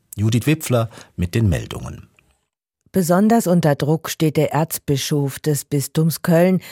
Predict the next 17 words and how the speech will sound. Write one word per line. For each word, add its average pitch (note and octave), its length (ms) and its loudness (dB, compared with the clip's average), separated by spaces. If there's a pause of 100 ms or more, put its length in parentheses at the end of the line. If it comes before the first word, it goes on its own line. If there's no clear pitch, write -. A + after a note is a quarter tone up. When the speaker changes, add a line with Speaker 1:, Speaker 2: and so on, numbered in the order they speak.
(160)
Speaker 2:
Rainer D3 400 0
Maria D3 520 0
Wölki. D#3+ 520 0 (460)
Weil C3+ 180 -2
er C#3 80 0
sich C3 240 -8
weigert, C#3+ 400 -2
einen C#3 320 -2
Untersuchungsbericht C#3+ 1120 -4
zu D#3 80 -2
veröffentlichen, F#3 840 0 (280)
hagelt F3+ 400 -2
es - 200 -4
Kritik - 440 -4
von C#3+ 220 -4
katholischen C#3 680 -4
Basisverbänden. A#2+ 1080 -4